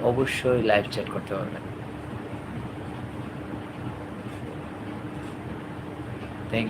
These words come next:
you very much। সকলের উদ্দেশ্য করে বলছি, সব, সব কিছুতেই একটা সময় থাকে।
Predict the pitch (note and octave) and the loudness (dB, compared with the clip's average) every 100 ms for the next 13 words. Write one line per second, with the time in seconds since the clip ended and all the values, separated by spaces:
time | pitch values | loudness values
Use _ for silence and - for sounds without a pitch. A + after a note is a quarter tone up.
0 | A#2+ A#2 A2+ A2 A2+ A#2+ A#2+ - - - | 8 10 10 8 12 12 10 4 -2 -4
1 | - - - - - - - - - - | -6 -6 -6 -6 -6 -8 -8 -10 -8 -8
2 | - - - - - A#2 A#2+ B2 B2 A#2+ | -6 -6 -6 -4 0 2 4 6 6 6
3 | A#2 B2+ A#2+ B2 B2 A2 G#2+ G2 - G#2+ | 6 2 2 4 6 6 6 4 2 2
4 | A#2 B2+ - - - - - - - A2 | 2 0 0 2 2 -2 -2 -2 6 8
5 | A2 - A#2 - - A2 G2+ G2+ - - | 8 6 2 2 2 4 4 4 -2 -4
6 | - - - - - - A2+ G2+ G2 A#2+ | -4 -4 -4 -4 2 10 12 12 6 0
7 | - - - - - B2+ B2+ A2 G#2+ - | -6 -6 -4 2 8 10 10 10 6 6